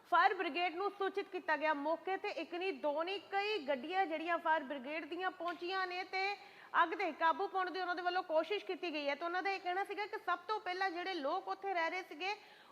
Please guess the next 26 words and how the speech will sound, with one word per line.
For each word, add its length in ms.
ਉੱਥੇ 280
ਖਾਲੀ 380
ਕਰਵਾਏ 380
ਗਏ 200
ਆ, 60
ਉਹਨਾਂ 260
ਨੂੰ, 200
ਅਹ, 380
ਸੁਰੱਖਿਅਤ 460
ਜਗ੍ਹਾ 300
ਤੇ 160
ਪਹੁੰਚਾਇਆ 580
ਗਿਆ। 200
ਉਸ 140
ਤੋਂ 140
ਬਾਅਦ 220
ਅੱਗ 220
ਤੇ, 300
ਅਹ, 440
ਕਾਬੂ 380
ਪਾਉਣ 220
ਦੀ 80
ਪੂਰੀ 260
ਕੋਸ਼ਿਸ਼ 360
ਕੀਤੀ 340
ਗਈ, 180